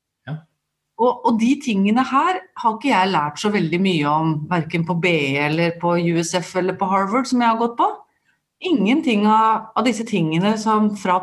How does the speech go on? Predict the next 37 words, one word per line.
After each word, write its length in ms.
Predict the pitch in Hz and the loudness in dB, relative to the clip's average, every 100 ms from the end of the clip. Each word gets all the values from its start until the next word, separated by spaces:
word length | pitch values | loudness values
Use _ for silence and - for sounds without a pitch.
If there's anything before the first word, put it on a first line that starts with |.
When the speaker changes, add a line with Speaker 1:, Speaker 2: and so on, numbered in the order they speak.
| - | -2
Speaker 2:
praksis. 800 | 180 160 - - 247 240 - - _ _ _ _ _ _ _ _ _ _ _ _ _ _ _ _ _ _ - | -4 -4 -10 -4 -4 -4 -10 -14 _ _ _ _ _ _ _ _ _ _ _ _ _ _ _ _ _ _ -8
Altså, 180 | 240 285 | -2 -2
det, 100 | 214 110 - | -2 -2 -2
jeg 160 | - 269 | 0 2
må 80 | 311 | 2
kanskje 320 | 320 214 254 | 2 0 -2
si 140 | 220 196 | -2 0
at 140 | 202 | 0
det, 100 | 202 196 196 - | 0 0 -4 -8
det 140 | 190 180 | -4 -2
som 220 | 226 226 | 0 0
også 220 | 175 - 208 | 0 -2 0
var 220 | 180 196 | 0 0
veldig 520 | 214 202 160 143 180 | -2 0 -2 -2 0
nyttig 480 | 214 214 - - 190 196 - - _ _ - | 2 0 -6 -4 -2 -2 -8 -20 _ _ -4
mens 260 | 190 180 | -2 0
jeg 120 | 208 208 | 0 0
var 80 | 214 | 2
leder 300 | 196 160 170 | 2 0 0
i 60 | 175 | 0
Innovasjon 400 | 190 208 202 190 | 0 -2 0 0
Norge, 300 | 202 175 269 381 | 0 0 0 0
etter 180 | 311 220 | 0 -2
de 80 | 226 | -2
første 320 | 240 220 196 | -2 -4 -2
halvannet 480 | 190 196 160 165 170 | 0 2 2 0 -2
årene 300 | 160 151 180 | -2 0 0
hvor 100 | 190 | 0
jeg 140 | 180 | -2
forsto 220 | 180 - 151 | -4 -6 -2
at 240 | 160 175 - - - - - - | -2 -2 -6 -20 -20 -20 -20 -12
her 260 | 180 175 226 | -2 0 0
er 280 | - 156 170 | 0 0 0
det 80 | 208 | -2
så 300 | - - 190 | -4 -4 -2
mange 300 | 208 220 156 | 0 0 0
interesser, 640 | 151 156 269 147 - 277 | -2 -4 -4 -6 -2 -4